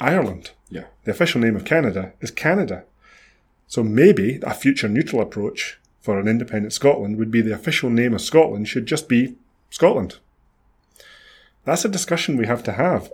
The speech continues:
Speaker 1: as a nation at these citizens' assemblies. And that's line one of the Constitution. There's another twenty pages to go.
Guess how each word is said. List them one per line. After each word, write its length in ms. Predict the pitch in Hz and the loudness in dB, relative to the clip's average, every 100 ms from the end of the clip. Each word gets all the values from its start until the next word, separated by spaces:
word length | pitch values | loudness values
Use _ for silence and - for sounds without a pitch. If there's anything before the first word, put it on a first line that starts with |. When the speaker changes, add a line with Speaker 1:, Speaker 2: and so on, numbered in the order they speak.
| - | -4
Speaker 1:
as 160 | 123 143 | 0 0
a 80 | 110 | 0
nation 540 | 104 165 - 98 - - - - | 2 2 0 -4 -6 -14 -12 2
at 180 | 139 - | 2 4
these 200 | 131 - | 0 -2
citizens' 360 | - 98 101 | -6 -6 -8
assemblies. 640 | 95 175 202 156 95 - - _ _ _ _ _ | -2 0 2 0 -4 -12 -18 _ _ _ _ _
And 100 | - | 0
that's 220 | 151 190 147 | 2 4 8
line 400 | 151 185 139 104 | 8 8 4 2
one 260 | 135 190 | 4 4
of 100 | 120 | 2
the 80 | 117 | 0
Constitution. 720 | - 135 - 113 180 - 98 | 0 -2 -2 2 2 2 -2
There's 160 | 95 107 | -2 0
another 260 | 160 196 | 0 0
twenty 360 | - 147 151 120 | 0 0 2 2
pages 400 | - 156 110 - | 4 4 2 0
to 80 | 127 | 4
go. 380 | 135 160 113 | 8 10 8